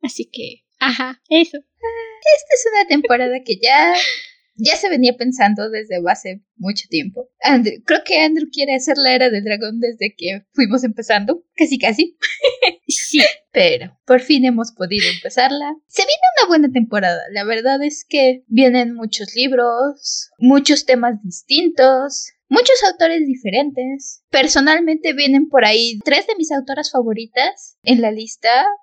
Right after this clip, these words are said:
Speaker 2: Entonces, se viene buena, se viene buena la temporada.
Speaker 1: Se viene bien, se viene bueno, se viene con todo. Y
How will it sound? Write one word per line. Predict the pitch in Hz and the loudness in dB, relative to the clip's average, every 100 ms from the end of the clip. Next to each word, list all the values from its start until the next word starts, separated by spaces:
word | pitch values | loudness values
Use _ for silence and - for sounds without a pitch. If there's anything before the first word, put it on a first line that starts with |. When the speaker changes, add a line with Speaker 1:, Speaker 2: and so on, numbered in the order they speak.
| _ | _
Speaker 2:
Entonces, | 285 254 226 220 - 214 - - - _ - | 2 2 2 -2 -4 -12 -12 -20 -20 _ -18
se | - 302 | -4 -2
viene | 381 349 | 0 0
buena, | 247 196 190 | 2 0 -2
se | 214 | -4
viene | 233 240 | -6 -4
buena | 220 208 196 | -6 -6 -6
la | 190 | -6
temporada. | - 196 - 190 180 175 - _ _ _ | -10 -16 -10 -6 -6 -6 -16 _ _ _
Speaker 1:
Se | - 392 | -2 2
viene | 403 440 466 | 4 4 2
bien, | 415 339 311 311 285 | 2 2 2 0 -8
se | 269 330 | -6 -4
viene | 277 311 311 | -4 -6 -6
bueno, | 311 247 233 233 | -4 -2 -4 -8
se | - 240 | -10 -10
viene | 233 233 | -10 -10
con | 247 175 | -12 -12
todo. | 185 196 214 220 | -12 -10 -10 -8
Y | - 339 349 302 302 - | -2 2 2 -2 -6 -12